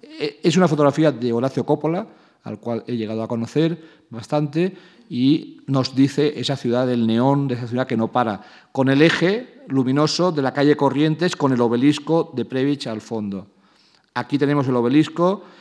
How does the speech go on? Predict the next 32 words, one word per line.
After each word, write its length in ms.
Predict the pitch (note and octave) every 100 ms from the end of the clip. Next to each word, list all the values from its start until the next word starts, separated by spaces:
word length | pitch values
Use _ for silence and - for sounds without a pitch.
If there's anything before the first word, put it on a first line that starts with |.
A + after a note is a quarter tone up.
| - _
Esta 220 | C#3+ D#3+
fotografía 760 | D#3+ D#3+ D3+ C3+ E3+ F3 - G#3+
la 280 | C#3+ C3+ C3
repescó, 800 | B2 C3 B2+ - E3 E3 C3 - - _ _ _
eh, 600 | G3 A#2+ A#2+ A#2 A2 -
el 140 | D3+ C3+
conservador 500 | B2+ A#2+ A#2+ C3+ C#3+
de 100 | C#3
foto 320 | C#3+ C#3 A2+
Monzó 420 | A#2 A2+ - C#3
de 100 | A#2
Libán 500 | A#2 A#2+ D#3+ F3+ G3 - - G#3 F#3
para, 500 | C#3+ C#3+ D#3+ E3+ - - _ _
eh, 180 | - A#2+
la 100 | B2
exposición 460 | C3 B2 A#2 A2 D3
de 100 | C3+
Coppola. 300 | C#3 D#3 E3
Fue 220 | D#3+ D#3
el 80 | D#3
cartel 480 | C#3+ A#2 D3 E3 F3+
cuando 220 | C#3 B2+
era 80 | D#3
una 80 | D#3
foto 220 | D#3 D#3
que 80 | C3+
no 100 | C3+
se 80 |
había 140 | C#3 C3+
tirado 280 | C3 B2+ A#2+
nunca, 440 | G#2+ G2 G2
¿eh? 80 | G#2+